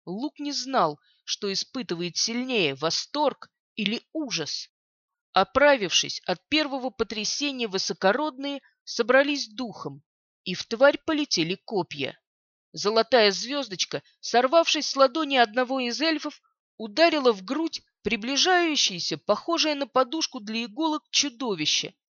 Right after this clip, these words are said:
и распустилась огненной медузой,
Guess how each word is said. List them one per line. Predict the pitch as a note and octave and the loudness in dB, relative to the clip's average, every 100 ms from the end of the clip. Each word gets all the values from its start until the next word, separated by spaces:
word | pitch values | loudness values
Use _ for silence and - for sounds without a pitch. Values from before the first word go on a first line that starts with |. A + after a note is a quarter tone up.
| _ _ | _ _
и | B3+ | -4
распустилась | A#3+ A3+ - G3 - D4+ D#4 D4+ - - | -2 -4 -8 -8 -6 -4 -4 -4 -6 -6
огненной | A#3 F#3+ G3 G3+ | -8 -6 -8 -8
медузой, | G#3 A3+ A3+ C4+ D#3+ D3+ | -8 -10 -8 -8 -6 -10